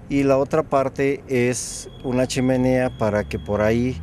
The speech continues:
eh, el gas que exista se vaya y se mitigue el riesgo, ¿no? Eh, es importante estos porque es la primera etapa, porque con eso vamos a poder determinar la caracterización del lixiviado,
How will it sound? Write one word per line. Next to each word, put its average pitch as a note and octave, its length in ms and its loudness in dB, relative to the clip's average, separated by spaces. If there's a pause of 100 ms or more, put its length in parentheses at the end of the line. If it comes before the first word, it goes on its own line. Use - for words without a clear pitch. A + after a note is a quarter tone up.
(400)
eh, G#2 720 -2
el G2+ 220 -4
gas A2 240 0
que C#3 100 -2
exista C3 500 -6 (600)
se - 180 0
vaya B2 280 4
y B2 40 2
se A2 240 0
mitigue A2 840 2 (260)
el A2 180 2
riesgo, G#2 440 2
¿no? C#3+ 160 -6 (680)
Eh, B2+ 380 4
es - 120 -2
importante D#3 1120 0
estos D3 300 -4
porque A#2+ 380 -4
es B2+ 60 2
la C#3 100 2
primera C3+ 340 2
etapa, C3 460 0
porque A2+ 460 -4
con A2+ 200 0
eso B2+ 220 -2
vamos B2+ 320 0
a A#2+ 80 0
poder A2+ 320 2
determinar G#2+ 640 2 (840)
la A#2 160 4
caracterización A2+ 960 2
del A2+ 120 2
lixiviado, A2+ 680 2